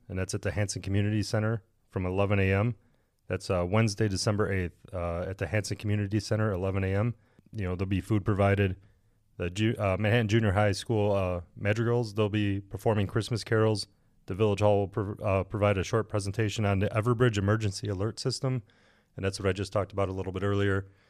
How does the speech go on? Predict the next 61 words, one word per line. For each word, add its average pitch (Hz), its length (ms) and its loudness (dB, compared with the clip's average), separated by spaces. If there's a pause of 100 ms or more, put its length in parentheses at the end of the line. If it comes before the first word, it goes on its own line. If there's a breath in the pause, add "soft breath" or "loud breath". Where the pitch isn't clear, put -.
(480 soft breath)
That 98 140 -2
is 95 140 -6
a 101 80 -2
system 98 380 -4
that 101 100 0
we 101 140 -4
can, 92 200 -8
uh, 92 200 -2 (500)
reach 110 260 -4
all 104 160 2
our 95 300 -2 (280)
residents 104 480 -2
in 101 120 -2
a, 101 60 -2
in 101 140 -8
a 92 40 -6
text - 300 -4
message 98 260 -6
form 101 360 -2
or 90 240 -4
a, 90 40 -8
a 95 200 -8
voicemail 95 440 -4
or 92 140 -4
an 95 80 -4
email. 90 380 -4 (100)
So 90 60 -10
that'd 90 120 -6
be, 90 180 -6
uh, 90 220 -4
good 110 140 -2
to 110 60 0
get 104 100 0
everybody 101 420 0
that 95 180 -4
wants 107 380 -4
to 98 120 -4
sign 98 240 -2
up. 98 120 -2
We 101 100 -4
can 90 120 -6
help 98 340 -2
sign 98 220 -2
up 90 140 -4
on 92 100 -4
that 92 160 -6
day. 98 300 -4
The 107 100 -4
First - 260 0
Bank 110 160 0
of 107 60 -2
Manhattan 107 640 0 (320)
at 85 120 -8
five 107 280 2
fifty 110 300 0
West 98 280 0
North 104 200 2
Street 113 220 0
will 101 120 -4
be 101 120 2
having 98 380 0